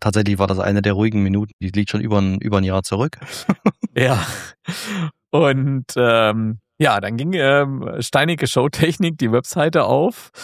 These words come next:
Speaker 2: und, äh, wir waren etwas ernüchternd und, äh, und dachten erstmal so, „Na ja, schade eigentlich drum, ähm, es wär eine coole Domain gewesen für unsere D J News.“ Und, äh, wie das so ist,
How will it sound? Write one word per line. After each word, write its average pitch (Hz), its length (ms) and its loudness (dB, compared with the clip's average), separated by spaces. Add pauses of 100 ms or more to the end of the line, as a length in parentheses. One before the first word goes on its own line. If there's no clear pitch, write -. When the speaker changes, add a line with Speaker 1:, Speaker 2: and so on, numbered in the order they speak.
(640)
Speaker 2:
und, 135 680 0
äh, 131 360 4
wir 127 140 2
waren 139 160 4
etwas 135 360 0
ernüchternd 160 680 0
und, 135 320 -4 (100)
äh, - 120 -10
und 131 320 -4
dachten 135 340 0
erstmal 135 400 0
so, 127 120 2
„Na 120 160 4
ja, 143 380 2
schade 139 400 0
eigentlich 135 400 -2
drum, 135 560 -2
ähm, 120 600 -2 (320)
es - 160 -4
wär 139 60 4
eine 139 140 0
coole 135 280 0
Domain 123 340 2
gewesen 117 400 0
für 123 140 -4
unsere 113 280 -2
D 117 120 -6
J 98 220 -2
News.“ - 340 -10 (880)
Und, 127 480 0
äh, 131 280 0
wie 151 140 2
das 240 160 0
so 190 80 0
ist, - 460 -2